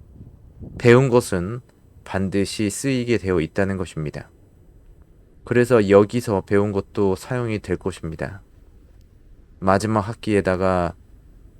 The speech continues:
이 개 과목만 이수하면 졸업을 할 수 있고 마침 직장에 다니지 않고 편하게 지내게 되어서 공부하기가 더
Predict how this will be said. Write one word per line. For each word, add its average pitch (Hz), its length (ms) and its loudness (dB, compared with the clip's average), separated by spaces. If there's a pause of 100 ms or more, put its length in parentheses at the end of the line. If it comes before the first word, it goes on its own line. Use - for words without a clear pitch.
(240)
이 107 160 -2
개 127 160 4
과목만 110 580 -2
이수하면 92 840 -2
졸업을 95 420 -2
할 110 80 -6
수 - 160 -8
있고 85 420 -4 (760)
마침 92 520 -4 (500)
직장에 127 420 0
다니지 101 380 -2
않고 82 340 -6
편하게 95 840 -4
지내게 87 640 -4
되어서 85 440 -4 (440)
공부하기가 87 880 -4
더 80 300 -6